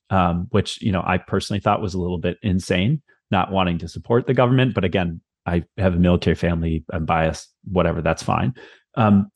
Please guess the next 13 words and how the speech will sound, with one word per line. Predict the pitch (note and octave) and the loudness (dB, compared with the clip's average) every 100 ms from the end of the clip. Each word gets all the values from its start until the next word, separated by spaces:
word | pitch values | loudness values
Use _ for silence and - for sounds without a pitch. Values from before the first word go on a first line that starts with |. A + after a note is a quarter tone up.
| _ | _
but, | - A#2 G#2+ - _ | 0 0 0 -6 _
you | C#3 | 4
know, | B2 | 4
so, | A2 - _ _ _ - | 4 -2 _ _ _ -6
so | - B2+ A2 G#2 _ _ | 4 6 6 2 _ _
the | B2 A2+ A#2 G#2 | -4 4 4 4
part | - D#3+ | 2 2
of | C#3 | 2
the | A2+ G#2 | 4 2
issue | A2 A2 F#2 | 2 0 -2
that | F#2 F2+ | -2 -4
we | F2+ F2 | -4 -6
saw | - G#2 F#2 F2 | -2 0 2 0